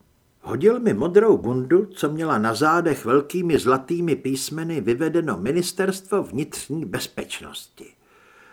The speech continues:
Byla tak velká, že se pod ní vešla i moje zbroj, takže musela patřit agentu Franksovi. Zapnul jsem ji a pod rukou v ní nepohodlně schoval anihilátora.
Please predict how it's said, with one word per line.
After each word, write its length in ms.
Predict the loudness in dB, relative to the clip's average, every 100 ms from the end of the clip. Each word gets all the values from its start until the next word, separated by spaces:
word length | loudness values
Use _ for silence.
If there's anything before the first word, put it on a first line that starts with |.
| -4
Byla 240 | 2 4 2
tak 300 | 0 -4 0
velká, 480 | 0 0 -2 -2
že 140 | 2 0
se 180 | 0 -2
pod 240 | -2 -4
ní 140 | -4
vešla 400 | -2 -4 -2 -2
i 140 | -2 -4
moje 280 | -2 -2 -4
zbroj, 580 | -2 -2 0 0 -6 -10 -20 -20 _
takže 320 | -6 -2 0
musela 460 | 0 -2 -2 0 0
patřit 500 | -2 -6 0 0 0
agentu 440 | -6 -4 -4 -2 -4
Franksovi. 760 | -2 -4 -4 -8 -10 -12 -16 -20 _ _ _ _ _ _
Zapnul 500 | -8 -6 -4 2 4
jsem 300 | 4 2 0
ji 120 | 0 -2
a 100 | -4
pod 240 | -4 2
rukou 400 | 2 4 6 6
v 100 | 4
ní 140 | -2
nepohodlně 720 | -4 -4 -6 -6 -2 -2 -2 -8
schoval 500 | -8 -6 -4 -6 -6
anihilátora. 920 | -8 -8 -8 -12 -14 -18 -18 -18 -18